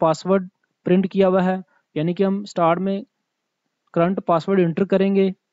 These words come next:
अब इसके बाद हमने एक वॉइल जनरेट किया हुआ है, अगर जे की वेरिएबल फ़ोर से ड्रॉप होगी तो उस कंडीशन के ऊपर उसने इसी वॉइल के अंदर रहना है। इस वॉइल के अंदर हमने कीपैड से की गेट की हुई है और यहाँ पर हमने इस की को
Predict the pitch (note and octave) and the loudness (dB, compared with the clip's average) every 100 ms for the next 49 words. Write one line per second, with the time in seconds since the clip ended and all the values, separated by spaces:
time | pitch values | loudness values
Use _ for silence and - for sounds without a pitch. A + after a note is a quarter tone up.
0 | _ _ E3 E3+ - F3 F3+ F#3+ G3 G3 | _ _ -6 -6 -6 -2 0 0 -2 -4
1 | F3 D3 D#3 F#3 F#3+ F#3 F#3 F3+ F#3+ F#3 | -4 0 0 2 0 2 -2 -2 -2 2
2 | F#3+ F3+ F#3 - _ - D3 F#3+ F3+ D#3 | 2 0 -2 -8 _ -4 0 0 0 2
3 | E3 F3 G#3 E3 D3+ F3 F#3 G3 G3 - | 2 2 0 2 2 2 2 2 0 -2
4 | D#3+ D#3+ E3+ F#3+ D#3 D#3 F3+ F#3 F3+ G3 | 0 2 2 0 2 2 4 2 2 0
5 | F#3+ _ - F3 - F#3 F3 G3+ F#3+ F3+ | -2 _ -8 -4 -2 -2 0 0 0 0
6 | G3 F#3 G3 G3 F3+ F#3+ G3+ E3 F3 F#3+ | 0 0 0 -2 -2 -2 0 2 2 0
7 | F#3 F#3+ F#3+ F#3+ F#3 F#3 F#3 F3+ - F3 | 0 0 0 0 0 0 -2 -6 -8 -4
8 | F#3+ D#3 E3+ F3+ F#3+ G3 G3 G3 G3 G3+ | 0 2 2 2 0 2 0 0 -2 -4
9 | _ E3 D#3+ F#3+ F#3+ G3+ F#3+ G#3 _ _ | _ -8 -4 -2 -2 -4 -6 -8 _ _
10 | _ _ _ - E3+ F3 D#3 D#3 - G3+ | _ _ _ -6 -6 -2 -2 -2 -4 -4
11 | G#3 G3+ F#3 F#3 - _ - D#3+ C#3 C#3+ | -2 0 -2 -4 -12 _ -6 -4 -4 -2
12 | F#3+ F#3+ F#3+ G3 - _ - E3+ - F3+ | -2 -2 -4 -6 -10 _ -12 -12 -8 -8
13 | F#3 G3 | -4 -2